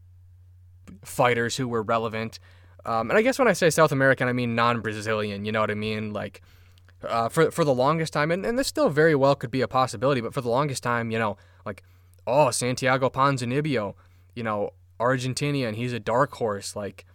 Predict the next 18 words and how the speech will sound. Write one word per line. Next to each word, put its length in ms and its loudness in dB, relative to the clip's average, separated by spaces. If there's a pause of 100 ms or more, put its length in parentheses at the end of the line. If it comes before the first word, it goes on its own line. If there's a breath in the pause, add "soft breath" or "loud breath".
(360 soft breath)
you 100 -10
know 100 -6
what 100 -6
I 40 -8
mean? 340 -6
And 260 -6
I, 180 -4
I 100 -2
guess 180 0
injuries 340 -4
have 100 -6
kinda 240 -4
derailed 400 -4
his 160 -4
career. 360 -4
I 80 -6
don't 200 -6
know 340 -4